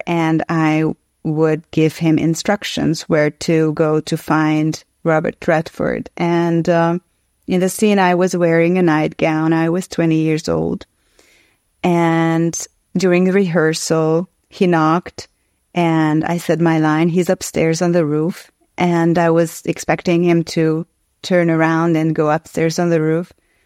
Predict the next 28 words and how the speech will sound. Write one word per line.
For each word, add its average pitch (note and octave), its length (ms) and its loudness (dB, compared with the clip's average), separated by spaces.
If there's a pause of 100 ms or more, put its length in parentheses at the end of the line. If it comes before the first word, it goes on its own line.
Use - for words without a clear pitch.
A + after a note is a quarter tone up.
(560)
But F3+ 180 0
he F#3 420 2
played F#3 280 2
a F3+ 100 4
little F#3 260 2
game F3+ 320 0
with F3+ 280 -2
me, E3 220 0
and E3 560 -2
it E3 200 -6
was D#3+ 160 -6
quite E3 360 0
funny F3+ 260 0
because E3 460 -4
during E3+ 280 0
the E3 120 2
rehearsal, E3+ 800 0
once E3 580 -2 (180)
he F#3+ 140 -2
decided F#3 520 0
to G3 100 -2
change A#3+ 420 0
the B3+ 140 -2
scene. G3 580 -2
So - 180 -4
instead G#3 320 0
of G#3+ 140 -2
turning F#3+ 560 0